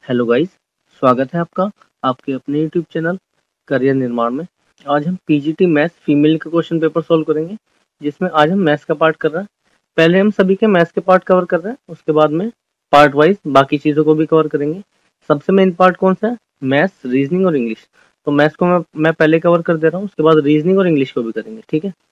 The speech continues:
पहला question देखते हैं, Largest fraction बतानी है। देखो, largest बताने के लिए मैंने एक formula बताया था cross multiplication वाला, लेकिन अगर fraction ऐसी बड़ी-बड़ी आ जाए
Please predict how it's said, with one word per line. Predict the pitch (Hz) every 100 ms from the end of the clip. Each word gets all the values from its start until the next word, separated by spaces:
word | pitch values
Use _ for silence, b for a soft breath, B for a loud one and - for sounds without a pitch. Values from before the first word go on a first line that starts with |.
| _ _ _ _ _
पहला | 127 143 170
question | 190 - 190
देखते | 185 -
हैं, | 220 - _ _ _ -
Largest | 123 127 156 156 196 -
fraction | 160 - 180
बतानी | 117 113 -
है। | - _ _ _ _ _ _ _
देखो, | 165 180
largest | 226 156 147 151 190 165
बताने | 160 175 175
के |
लिए | 185
मैंने | 190 180
एक | 180
formula | - 175 175
बताया | 170 165 175
था | 175 196 - -
cross | 151 -
multiplication | 170 170 170 170 175 -
वाला, | 170 170 180 _ _ _ _ _ _ _ _ _ _
लेकिन | 143 160 175 233
अगर | - 165 175
fraction | - 170 - 202
ऐसी | 170 - 196
बड़ी-बड़ी | 170 170 170 175
आ | 160
जाए | 120 120